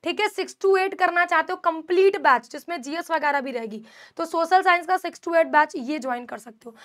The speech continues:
जो बच्चे सिर्फ मैथ्स करना चाहते हो, ठीक है, मैथ्स नाइन टेंथ की मैथ्स करना चाहते हो, साथ ही साथ,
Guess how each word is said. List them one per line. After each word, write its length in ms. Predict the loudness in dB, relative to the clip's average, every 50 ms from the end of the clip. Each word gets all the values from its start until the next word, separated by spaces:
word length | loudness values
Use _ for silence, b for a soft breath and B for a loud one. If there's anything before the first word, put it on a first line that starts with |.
| B B B B
जो 200 | -6 0 0 2
बच्चे 340 | 4 2 0 2 0 -2 -2 -2
सिर्फ 360 | -2 -4 -4 -4 -4 -8 -12 -14 _ _ _ _ _ _ _ _ _ _ _ _ _ _ _ _ _ _ -6
मैथ्स 460 | 0 4 8 8 10 8 8 4 2
करना 320 | 4 4 6 6 6 6
चाहते 320 | 6 6 2 0 0 -4 -10
हो, 60 | -10
ठीक 240 | -8 -8 -4 0 0
है, 60 | 0
मैथ्स 380 | 2 6 8 8 8 6 4 -2 0
नाइन 260 | 0 2 2 0 -2
टेंथ 220 | -2 -4 -4 -4
की 240 | -6 -4 -4 -4 -6 B B B B B -2
मैथ्स 300 | 2 4 4 4 2 0
करना 300 | 0 0 0 2 0 0
चाहते 300 | 2 2 0 2 -2 -6
हो, 120 | -8 -8 B B B B
साथ 300 | 2 4 4 4 4 2
ही 80 | 0
साथ, 320 | 2 4 4 4 4 0